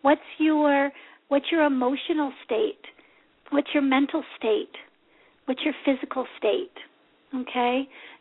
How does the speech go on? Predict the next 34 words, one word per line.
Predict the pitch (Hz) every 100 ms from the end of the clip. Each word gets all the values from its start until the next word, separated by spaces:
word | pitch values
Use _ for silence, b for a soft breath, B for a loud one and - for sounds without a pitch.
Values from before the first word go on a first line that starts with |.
| -
Just | 277 - 330 330 -
giving | 349 359 349
yourself | 339 - - 285 277 -
permission | 302 277 285 - 269
to | 240 254 -
say, | 262
"Wow, | 254 277 302 247 233
you | 233 254
know, | 247
I've | 247
got | - 277
this | - - - - -
crick | - 349
in | 285
my | 240
neck," | 233 226 214 -
or, |
"I've | 254 254
got | 277
this | 294 - -
pain | 294 302
in | 285
my | 233 233 -
side," | 226 226 220
or, | - 254 247 254 - B B B
"Wow, | 262 277 254
lots | 240 262 285
of | 330
anxiety's | 302 285 269 285 330 330 254 226
been | 226 226
coming | - 240 233
up | 220 -
lately." | 240 226 - 131 - B B B B -
Just | 349 370 - - -